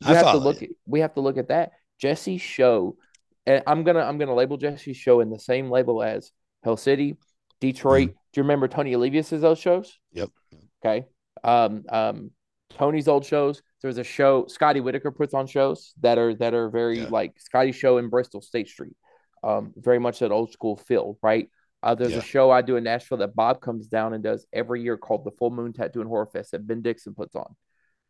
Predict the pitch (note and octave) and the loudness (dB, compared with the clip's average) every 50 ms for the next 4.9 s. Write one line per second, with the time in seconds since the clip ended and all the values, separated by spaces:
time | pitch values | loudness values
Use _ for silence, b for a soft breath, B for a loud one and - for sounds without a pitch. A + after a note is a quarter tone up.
0 | _ _ _ _ _ A#2 A#2+ A#2+ A#2 A2+ G#2 - - _ _ _ _ _ _ - | _ _ _ _ _ 2 4 4 4 4 2 -2 -8 _ _ _ _ _ _ -4
1 | B2+ B2 C#3 C#3 C#3 B2+ - - - C#3 C3 B2+ A#2+ B2 B2 C3+ C#3+ C#3+ - - | -2 -2 0 -2 -2 -2 -4 -4 0 2 4 4 2 0 -2 -4 -6 -6 -6 -6
2 | - A2+ G#2 G2+ - - G#2+ G2 - - - _ G#2+ A2 A2+ - - - C#3+ B2 | -6 -6 -6 -6 -4 -4 -4 -4 -4 -8 -10 _ -6 -6 -6 -8 -6 -4 -2 -2
3 | - - - _ _ _ _ _ _ _ _ _ _ - G2+ - - A#2+ - - | -2 -4 -12 _ _ _ _ _ _ _ _ _ _ -4 -4 -2 -6 -10 -12 -6
4 | - D3 D3 C3+ - C3 - - G#2+ G#2 G2+ G#2 A2 A2 A2 - - | -6 -4 -4 -4 -4 -6 -4 -2 -4 -4 -4 -4 -8 -10 -10 -14 -18